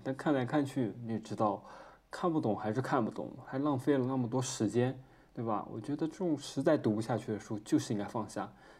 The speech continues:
因为这一点真的很重要，因为真的在你眼前，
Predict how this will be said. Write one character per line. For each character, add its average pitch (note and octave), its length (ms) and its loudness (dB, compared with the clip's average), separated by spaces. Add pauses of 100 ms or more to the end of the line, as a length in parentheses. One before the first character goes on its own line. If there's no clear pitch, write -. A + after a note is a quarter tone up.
因 C3 160 6
为 B2 200 4 (280)
这 D3 100 6
一 B2+ 40 6
点 A2+ 140 4
真 A#2 140 -2
的 A2+ 80 0
很 G2+ 100 -2
重 G#2 160 2
要， G2+ 160 0 (300)
因 C3+ 100 2
为 C3+ 120 4
真 C3+ 200 2
的 C3 60 4
在 C3+ 160 4
你 A2+ 220 2
眼 G2+ 140 4
前， G#2 360 -4